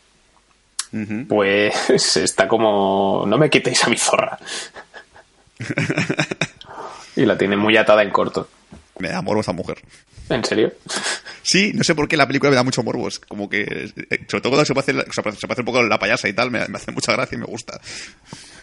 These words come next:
Speaker 2: Pues tiene cincuenta años.
Speaker 1: Pues yo le daba.
Speaker 2: Sí.
Speaker 1: Ahora que te digo.
Speaker 2: Sí, tiene, tiene rollo.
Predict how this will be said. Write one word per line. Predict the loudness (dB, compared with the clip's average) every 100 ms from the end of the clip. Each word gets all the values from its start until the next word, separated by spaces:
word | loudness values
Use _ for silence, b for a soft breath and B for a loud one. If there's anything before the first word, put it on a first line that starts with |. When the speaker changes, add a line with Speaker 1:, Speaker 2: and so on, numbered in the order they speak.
| B
Speaker 2:
Pues | 0 2
tiene | 2
cincuenta | 4 4 4 4
años. | 4 2 -4 -6 -2 -2 -2 -12 _ _ _ _ _ _
Speaker 1:
Pues | -6 0
yo | 2
le | 2
daba. | 2 0 -2 -8 _ -6 -2 0 B
Speaker 2:
Sí. | 4
Speaker 1:
Ahora | 4
que | 4
te | 0
digo. | -2 -4 2
Speaker 2:
Sí, | 4
tiene, | 4 2
tiene | 2 2
rollo. | 4 4 2 0